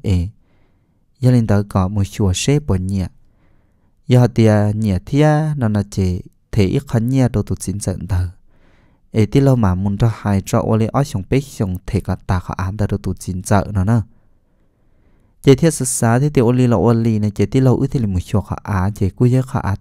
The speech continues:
tụ trở thế. Ta chỉ nói ít nhỏ nhỏ, và đủ cái lo mình chín, chủ yếu mấy chân cái xoay mù. Chỉ thầu mù nô, chỉ tụt chín giờ nữa, thì nó vô bếp cho lan nó nè. Chỉ chỉ muốn nhớ lo,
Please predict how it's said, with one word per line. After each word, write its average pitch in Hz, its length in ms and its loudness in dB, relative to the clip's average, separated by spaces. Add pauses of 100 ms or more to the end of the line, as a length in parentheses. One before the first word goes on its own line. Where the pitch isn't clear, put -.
tụ 95 180 2 (100)
trở 95 320 -2
thế. 135 240 -4 (960)
Ta 151 120 6
chỉ 123 180 0
nói 113 120 0
ít 160 160 -4
nhỏ 160 120 2
nhỏ, 143 540 2
và 95 240 0 (420)
đủ 123 220 4
cái 104 120 4
lo 127 200 4
mình 113 240 0
chín, 90 400 -4
chủ - 160 0
yếu 110 180 2
mấy 120 200 0
chân 120 240 0
cái 90 180 -2
xoay 101 300 -2
mù. 95 240 -4 (1300)
Chỉ 127 720 4
thầu 110 140 2
mù 120 200 2
nô, 131 300 2
chỉ 113 140 2
tụt 113 180 0
chín 113 200 -4
giờ 92 220 0
nữa, 104 280 0
thì 107 80 -2
nó 104 120 0 (160)
vô 101 120 0 (160)
bếp 143 180 2
cho 131 120 6
lan 117 320 0
nó 110 120 0
nè. 120 180 2 (840)
Chỉ 139 120 2
chỉ 139 140 -2
muốn 156 180 2
nhớ 160 180 4
lo, 131 540 4